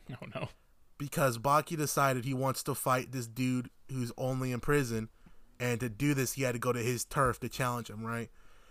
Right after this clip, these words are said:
Speaker 2: He challenges this dude, Biscuit Oliva. He is
Speaker 1: What?
Speaker 2: Mister Unchained.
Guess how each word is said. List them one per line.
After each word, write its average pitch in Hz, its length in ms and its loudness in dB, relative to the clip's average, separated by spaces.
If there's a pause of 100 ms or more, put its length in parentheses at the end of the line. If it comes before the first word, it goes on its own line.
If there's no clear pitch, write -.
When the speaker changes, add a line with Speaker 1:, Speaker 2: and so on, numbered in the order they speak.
(240)
Speaker 2:
He 123 100 -8
challenges 127 380 2
this 117 100 0
dude, 107 340 2
Biscuit 139 500 2
Oliva. 117 600 2 (520)
He 131 300 -4
is 120 180 -4
Speaker 1:
What? 120 260 -10
Speaker 2:
Mister 139 340 -2
Unchained. 123 720 -2